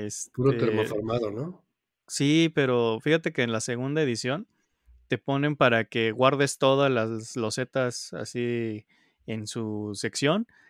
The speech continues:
Speaker 2: y tienes que dejar las bolsas afuera, o sea, dobladitas y todo. Pero es muchísimo más práctico tener las bolsas ya con las losetas adentro. Y lo mismo acá con Great Western Trail, el Nueva Zelanda. Entonces, no caben las,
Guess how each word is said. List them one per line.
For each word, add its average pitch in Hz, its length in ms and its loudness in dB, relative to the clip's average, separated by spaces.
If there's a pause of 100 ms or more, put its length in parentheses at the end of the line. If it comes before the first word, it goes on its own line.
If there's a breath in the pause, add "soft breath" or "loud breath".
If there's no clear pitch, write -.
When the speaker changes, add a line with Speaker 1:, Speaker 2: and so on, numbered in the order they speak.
(120 soft breath)
Speaker 2:
y 113 100 -6
tienes 131 300 0
que 117 120 0
dejar 110 260 -2
las 120 180 0
bolsas 117 360 -2
afuera, 107 480 -4 (240)
o 131 140 -6
sea, 104 240 -2
dobladitas 113 600 -2
y 107 80 -8
todo. 107 280 -2 (340 loud breath)
Pero 143 260 6
es 151 140 6
muchísimo 143 480 2
más 147 200 2
práctico 165 600 0
tener 123 400 0
las 123 240 0
bolsas 127 360 0
ya 131 120 2
con 135 240 -2
las 113 160 0
losetas 120 520 -6
adentro. 120 440 -4 (840)
Y 131 140 -4
lo 135 160 4
mismo 156 300 4
acá 160 260 4
con 151 160 -4
Great 139 160 0
Western 135 320 -2
Trail, 147 440 -2 (240)
el 107 280 -4
Nueva 110 220 -2
Zelanda. 131 440 -2
Entonces, 127 260 -8
no 139 160 -2
caben 147 380 6
las, 117 280 -2